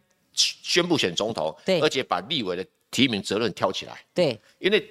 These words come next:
Speaker 1: 国民党现在的麻烦就是，我们只有三分之一选区，
Speaker 2: 嗯。
Speaker 1: 你知道吗？那三分之一啊，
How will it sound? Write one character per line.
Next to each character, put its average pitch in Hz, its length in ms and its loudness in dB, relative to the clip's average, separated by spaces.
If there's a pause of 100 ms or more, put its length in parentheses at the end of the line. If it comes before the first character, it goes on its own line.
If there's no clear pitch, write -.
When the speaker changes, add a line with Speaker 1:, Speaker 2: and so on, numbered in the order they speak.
(120)
Speaker 1:
国 - 120 -8
民 185 80 -4
党 101 140 -4
现 143 140 -4
在 120 60 -8
的 95 60 -12
麻 95 140 -2
烦 82 160 -10
就 90 60 -16
是， 95 180 -10
我 107 60 -12
们 147 80 -10
只 165 100 -8
有 113 60 -8
三 123 180 -8
分 127 100 -14
之 113 140 -16
一 117 60 -10
选 113 180 -16
区， - 340 -14
Speaker 2:
嗯。 196 160 -2
Speaker 1:
你 180 40 -6
知 - 20 -10
道 101 80 -14
吗？ - 60 -20 (440)
那 170 80 -6
三 190 160 2
分 196 100 -4
之 180 140 -6
一 180 100 -2
啊， 110 200 2